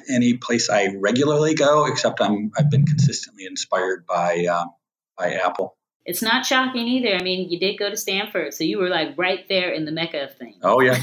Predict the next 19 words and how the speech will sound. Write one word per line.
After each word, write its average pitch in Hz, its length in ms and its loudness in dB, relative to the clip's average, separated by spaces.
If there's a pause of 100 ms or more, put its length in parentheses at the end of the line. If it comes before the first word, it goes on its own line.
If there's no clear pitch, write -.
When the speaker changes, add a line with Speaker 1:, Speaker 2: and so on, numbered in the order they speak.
Speaker 2:
<laughs> - 20 6 (400)
Speaker 1:
Yes, 104 280 2
I 110 80 4
was. 107 440 4 (960)
Speaker 2:
Um, 170 240 -4
one 240 200 0
of 247 80 0
the 240 200 -4
things 151 300 -4
that 131 200 -6 (120)
I 139 60 -2
always 135 180 -8
kinda 131 240 -10
like 127 200 -8
to - 100 -20 (120)
touch - 240 -10
on, 127 380 -8 (160)
um, 123 400 -12
is 139 380 -14